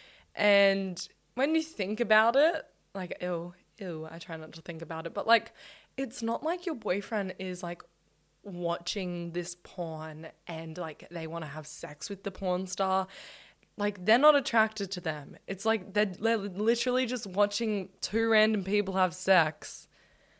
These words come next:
They're not admiring their, like, looks, their body, their personality. No. They're just watching a video of two people have sex and they're getting turned on. And <laughs> it makes the job <laughs> finish earlier.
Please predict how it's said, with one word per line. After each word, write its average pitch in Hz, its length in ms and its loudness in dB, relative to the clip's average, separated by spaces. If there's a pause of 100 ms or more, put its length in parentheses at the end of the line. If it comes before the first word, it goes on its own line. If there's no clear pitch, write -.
They're 185 100 4
not 180 240 4
admiring 240 800 4
their, 226 240 6
like, 220 320 2
looks, 208 460 2
their 202 200 4
body, 202 380 6
their 180 160 2
personality. 190 1000 0
No. 175 380 -2 (640)
They're 202 140 4
just 214 200 2
watching 202 460 0
a - 100 -2
video 185 300 2
of 175 80 2
two 185 160 -4
people 160 280 -8
have 156 180 -6
sex 156 360 -6
and 160 160 -10
they're 151 360 -6 (440)
getting 170 280 -2
turned 160 340 -6
on. 143 440 -8 (420)
And 156 360 -10 (920)
<laughs> - 500 -14
it 208 100 -2
makes 214 340 2
the 220 100 2
job 180 420 0 (360)
<laughs> - 360 -20
finish - 440 -2
earlier. 151 460 -4